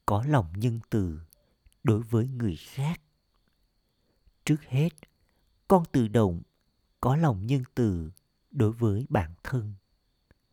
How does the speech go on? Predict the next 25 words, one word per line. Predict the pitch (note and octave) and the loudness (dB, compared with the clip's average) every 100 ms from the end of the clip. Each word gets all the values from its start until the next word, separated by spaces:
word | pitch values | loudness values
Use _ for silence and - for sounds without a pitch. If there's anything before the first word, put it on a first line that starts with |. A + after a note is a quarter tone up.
| _ _ _ _ _ _ _ _ _ | _ _ _ _ _ _ _ _ _
Và | C#3 B2+ C3 B2 A#2 | -4 2 4 2 0
con | - F3 | 0 -2
sẽ | - C#3 | 0 -2
không | - F3 | -2 -2
phải | - A#2 G#2 | -2 -2 -2
nỗ | A2 A2 G#2 | -2 -2 -2
lực | C#3+ C3 - _ _ _ _ _ _ _ | -2 -2 -4 _ _ _ _ _ _ _
cho | G3+ | 0
một | D#3 B2 | 2 0
điều | - B2 | 0 0
nhỏ | A2+ A2+ G#2+ | 0 -2 -2
nhặt | C#3+ D3 - | -2 -4 -4
nào | B2+ A#2+ A#2 A#2 _ _ _ _ _ _ | -4 -4 -4 -6 _ _ _ _ _ _
mà | B2 A#2 - | -4 -4 -4
con | - A#2+ A#2 A2 G#2+ _ _ _ | -2 -2 -2 -6 -12 _ _ _
đang | - B2 A2 | -2 -2 0
nỗ | G2 F#2 | -4 -4
lực | G#2+ G#2+ _ _ | -4 -6 _ _
cho | - G#2+ | -2 -2
nó | G2 G2+ F#2+ C3 A3 _ _ | -2 -4 -4 -8 -12 _ _
vào | C#3 B2 A2+ F#2+ | -8 -4 -2 -4
lúc | F2+ D#3+ - | -4 -8 -8
này. | A#2+ G2+ E2+ D#2 _ _ _ _ _ _ _ _ _ _ _ _ _ _ _ _ _ _ _ _ _ _ _ _ _ _ _ _ _ _ _ _ _ _ _ | -6 -4 -4 -8 _ _ _ _ _ _ _ _ _ _ _ _ _ _ _ _ _ _ _ _ _ _ _ _ _ _ _ _ _ _ _ _ _ _ _
Hãy | - A2 | -2 -2
là | G#2+ A#2+ G2 E2+ | 0 -4 -4 -8